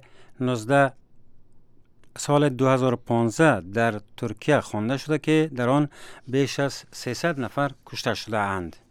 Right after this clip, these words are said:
یک محکمه مصر هفت نفر را به جرم داشتن ارتباط با گروه دولت اسلامی در لیبیا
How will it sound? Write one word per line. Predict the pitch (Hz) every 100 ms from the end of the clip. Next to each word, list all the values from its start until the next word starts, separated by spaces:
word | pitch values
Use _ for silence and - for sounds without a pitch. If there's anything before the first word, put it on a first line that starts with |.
| - - - - - - - - - - - - - -
یک | 160 151
محکمه | 160 185 196 202
مصر | 175 175 - 156
هفت | 151 165 147
نفر | 151
را | 156
به | 143
جرم | 127 143 147
داشتن | 123 117 143
ارتباط | 143 127 110 120 147
با | 131 127
گروه | 113 123 139 123
دولت | 120 117 131 139
اسلامی | 123 98 95 107 - 123 131 214
در | 202 139
لیبیا | 120 117 104 120 147 160